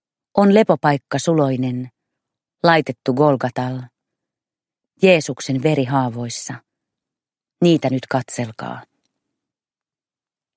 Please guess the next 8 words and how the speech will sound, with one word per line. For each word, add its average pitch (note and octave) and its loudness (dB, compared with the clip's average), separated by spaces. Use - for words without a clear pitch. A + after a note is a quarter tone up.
Hämmästyksekseni A3 2
hän D#3+ 2
lakkaa G3 0
heti D#3+ 0
nöyhtäämästä, C3+ -2
aivan F#3 4
kuin D#3 2
kuulisi, B2 -2